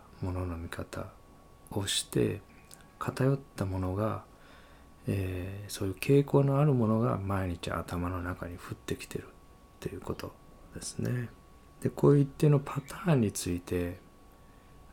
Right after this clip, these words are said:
ある程度仕組みを話していくっていうことで、自分自身が理解が深まっていけばいいなっていうふうに思ってます。で、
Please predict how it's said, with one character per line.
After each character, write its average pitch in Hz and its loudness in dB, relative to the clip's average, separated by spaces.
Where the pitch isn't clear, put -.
あ 113 2
る 107 0
程 90 0
度 87 -6
仕 - -8
組 98 0
み 92 0
を 90 -4
話 107 2
し - 0
て - -2
い 90 -2
く - -14
っ - -20
て - -4
い 98 -2
う - -4
こ - -6
と 139 4
で、 98 2
自 101 0
分 95 2
自 98 -2
身 87 0
が 80 -6
理 107 2
解 90 0
が 85 -6
深 - -2
ま 110 0
っ - -4
て - -10
い 92 -8
け - -4
ば 87 -6
い 87 -4
い - -6
な 82 -10
っ - -14
て - -6
い 90 -4
う 87 -10
ふ 98 -6
う 107 -2
に 107 -4
思 82 -6
っ - -12
て 90 -10
ま 85 -10
す。 - -10
で、 107 0